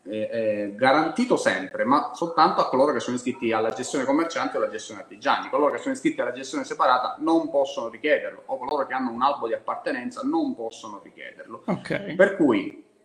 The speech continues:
Speaker 1: il cinque per cento di tasse su quei ventimila euro più l'inps. Attenzione però, la quota che vi ho detto, tremilasei o duemilaquattro, se chiediamo l'abbattimento, non è, non è che è finita lì.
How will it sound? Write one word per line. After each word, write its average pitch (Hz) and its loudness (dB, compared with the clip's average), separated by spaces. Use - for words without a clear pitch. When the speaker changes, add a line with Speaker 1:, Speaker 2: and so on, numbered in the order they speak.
Speaker 1:
il 139 -4
cinque 254 6
per 220 4
cento 190 0
di 170 4
tasse 127 6
su 117 -8
quei 123 0
ventimila 107 -6
euro 98 -10
più 370 0
l'inps. 107 -8
Attenzione 143 -2
però, 101 -4
la 131 0
quota 269 0
che 165 0
vi 120 -4
ho 104 -4
detto, 87 -10
tremilasei 143 2
o 113 2
duemilaquattro, 113 -2
se - -14
chiediamo 113 -6
l'abbattimento, 90 -6
non 123 4
è, 190 6
non 127 2
è - 4
che 107 0
è - -14
finita 107 -4
lì. 98 -4